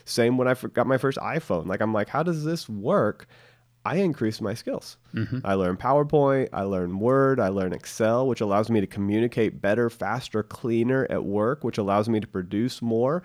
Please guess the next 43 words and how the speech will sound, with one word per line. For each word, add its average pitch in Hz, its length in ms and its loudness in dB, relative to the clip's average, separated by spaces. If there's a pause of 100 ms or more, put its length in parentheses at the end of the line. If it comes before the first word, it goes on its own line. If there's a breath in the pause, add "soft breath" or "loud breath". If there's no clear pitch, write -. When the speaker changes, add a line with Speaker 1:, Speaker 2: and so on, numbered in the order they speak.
(280 loud breath)
Speaker 1:
at 107 120 -2
the 117 120 6
end 113 100 6
of 110 80 4
the 107 60 2
day. 113 220 2 (400 loud breath)
All 175 360 4
of 156 160 0
these 139 260 4
different 123 400 0
things. - 440 -4 (260 soft breath)
Uh, 113 200 4
there's 165 300 6
even 120 800 2
just 165 320 -4
the 131 100 4
notion 110 800 -2 (480 soft breath)
that 117 180 4
a 117 60 2
competitor 117 640 -2
could 101 220 -4
come 104 220 -2
in 95 400 -2
and, 104 320 -2
and 107 160 -4
compete 110 400 -4
with 107 160 -2
a 104 60 -4
company 98 560 -4 (380 soft breath)
might 98 480 0
cause 131 420 -2
that 113 320 -4
company 120 500 0
to 104 140 -6
produce 104 540 -2
more 104 520 2
because 117 340 -4
they 107 80 -2
have 104 180 -6
to 107 80 -4
get 95 180 -4
more 90 220 -4
efficient. 135 520 -6